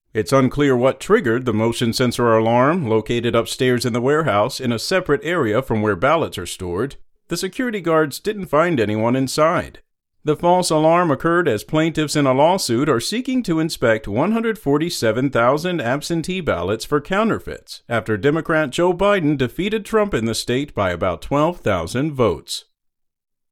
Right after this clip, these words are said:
Moving on, over two hundred seventy-two thousand registered voters don't have a driver's license or state I D on file with election officials,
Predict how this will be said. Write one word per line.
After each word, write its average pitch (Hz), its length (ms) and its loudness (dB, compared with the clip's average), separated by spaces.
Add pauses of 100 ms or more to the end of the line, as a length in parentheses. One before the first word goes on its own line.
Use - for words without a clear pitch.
(140)
Moving 214 400 0
on, 151 480 4
over 208 460 2
two 220 300 -4
hundred 226 340 -2
seventy-two 208 800 0
thousand 185 560 0
registered 175 600 0
voters 127 440 2
don't 160 320 0
have 135 180 0
a 170 60 2
driver's 185 520 -2
license 170 520 0
or 123 240 0
state 160 340 0
I 160 160 4
D 120 240 -2
on 123 160 2
file 110 400 4
with 113 160 2
election 123 420 0
officials, 139 680 -2